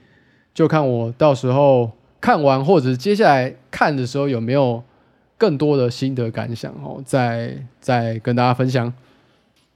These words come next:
好，最后那既然讲到《中华职棒》，因为上一集有说到我今年又没有特别要支持的嘛，我就支持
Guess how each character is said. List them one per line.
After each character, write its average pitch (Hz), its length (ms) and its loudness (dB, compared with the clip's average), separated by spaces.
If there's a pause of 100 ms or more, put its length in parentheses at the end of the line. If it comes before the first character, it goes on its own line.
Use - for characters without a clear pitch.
好， 151 220 4
最 208 220 4
后 208 160 6
那 196 160 6
既 190 120 2
然 165 160 6
讲 131 200 0
到 143 360 4 (120)
《中 156 160 0
华 135 160 2
职 120 120 -6
棒》， 127 240 -2
因 139 80 0
为 135 200 -2 (420)
上 202 260 0
一 170 40 4
集 143 80 -4
有 120 180 2
说 131 220 0
到 120 400 2 (480)
我 139 100 -4
今 160 220 -2
年 143 160 2
又 147 80 0
没 147 100 0
有 131 80 0
特 139 160 0
别 123 100 0
要 120 120 0
支 117 200 -8
持 131 200 -14
的 - 120 -16
嘛， 131 260 -16 (100)
我 131 100 -6
就 131 140 0
支 135 180 -4
持 123 380 -4